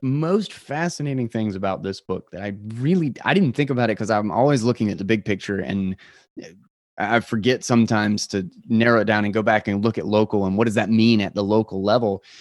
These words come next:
But one of the things that I thought was fascinating after they broke down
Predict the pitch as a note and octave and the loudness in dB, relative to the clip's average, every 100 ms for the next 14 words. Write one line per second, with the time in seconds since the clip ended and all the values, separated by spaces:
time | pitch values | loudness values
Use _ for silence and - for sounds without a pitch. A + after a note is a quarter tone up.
0 | - _ - C#3 G3+ C3+ C#3 B2 A2+ G#2 | -20 _ -4 2 2 4 2 2 0 0
1 | A2 - - - B2 C3 A#2+ G#2 G2+ - | -2 -6 -8 0 0 0 -2 -4 -6 -2
2 | A#2+ B2+ - B2 A2 F2+ G2 A2 A2+ - | 0 0 0 -2 -2 -4 0 0 0 -2
3 | G#2+ G#2 G2 F#2+ F2+ | -2 -2 -2 -6 -8